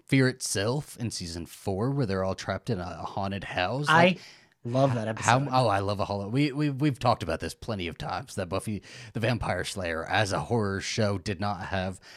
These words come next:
Speaker 1: a Halloween episode per year. Uh, who made that
Speaker 2: Which is
Speaker 1: decision?
Speaker 2: rude, yeah.
Speaker 1: Yeah, you should ask
Speaker 2: <laughs> 'Cause
Speaker 1: some of
Speaker 2: they're
Speaker 1: your
Speaker 2: all
Speaker 1: connects
Speaker 2: good.
Speaker 1: about that one, too.
Speaker 2: <laughs> Be like, "Explain yourself. Why was there not a Halloween
Speaker 1: I mean, I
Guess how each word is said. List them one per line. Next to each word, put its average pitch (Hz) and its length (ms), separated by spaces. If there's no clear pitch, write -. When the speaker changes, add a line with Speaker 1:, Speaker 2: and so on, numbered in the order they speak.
Speaker 1:
a 107 60
Halloween 107 420
episode - 340
per 92 160
year. 147 420
Uh, 107 180
who 123 180
made 113 200
that 117 160
Speaker 2:
Which 139 140
is 147 80
Speaker 1:
decision? 139 180
Speaker 2:
rude, 156 420
yeah. 165 640
Speaker 1:
Yeah, 135 80
you 160 120
should 180 160
ask 143 160
Speaker 2:
<laughs> - 20
'Cause 208 80
Speaker 1:
some - 60
of 240 60
Speaker 2:
they're - 0
Speaker 1:
your 254 100
Speaker 2:
all 269 300
Speaker 1:
connects 170 160
Speaker 2:
good. 160 80
Speaker 1:
about - 240
that - 200
one, 80 160
too. - 260
Speaker 2:
<laughs> - 1700
Be 175 100
like, 175 160
"Explain 175 300
yourself. 127 340
Why 139 160
was 147 180
there 147 80
not 139 180
a - 20
Halloween 143 340
Speaker 1:
I 139 40
mean, 131 80
I - 40